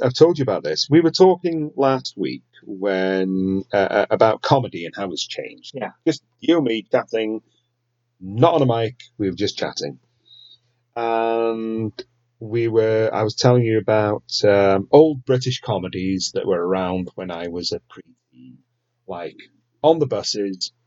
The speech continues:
Speaker 1: Amorous Adventures of Two Likeable
Speaker 2: Yeah.
Speaker 1: Cockney Busmen in London. Um, Please Sir, about,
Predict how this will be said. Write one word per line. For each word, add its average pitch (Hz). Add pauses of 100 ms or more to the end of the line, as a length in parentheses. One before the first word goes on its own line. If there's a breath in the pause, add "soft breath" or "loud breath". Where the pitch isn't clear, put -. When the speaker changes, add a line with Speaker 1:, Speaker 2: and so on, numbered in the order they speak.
(320)
Speaker 1:
Amorous 143
Adventures 104
of 76 (100)
Two 123
Likeable 120
Speaker 2:
Yeah. 135
Speaker 1:
Cockney 101 (680)
Busmen 78 (420)
in 98
London. 92 (1300 loud breath)
Um, 80 (120)
Please 156
Sir, 135
about, 101